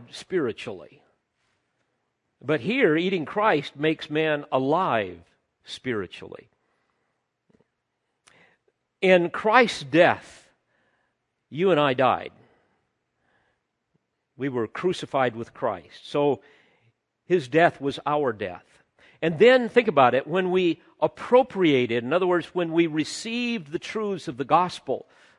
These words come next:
by faith into our hearts, his death became our life. We read earlier in the service, Galatians two twenty,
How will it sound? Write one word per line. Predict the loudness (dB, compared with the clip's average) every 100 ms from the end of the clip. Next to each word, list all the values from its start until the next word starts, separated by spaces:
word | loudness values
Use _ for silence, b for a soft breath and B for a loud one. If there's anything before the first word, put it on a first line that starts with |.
| b
by | 2
faith | 2 2 4 4 0
into | -4 0 4
our | 4 4
hearts, | 2 2 4
his | 4 4 6
death | 6 6 4 0 B B
became | -2 0 2 0 0
our | 2 2 2 2
life. | 2 0 0 -6 -20 _ _ _ _ _ _ _ _ _ _ _ _ _ _ _ _ _ 0
We | 2
read | 8 8 10 10
earlier | 10 8 8 6 4
in | 2 -2
the |
service, | -2 2 2 2 -4
Galatians | 0 2 2 0 -8
two | -4 -4
twenty, | -2 -2 -2 -4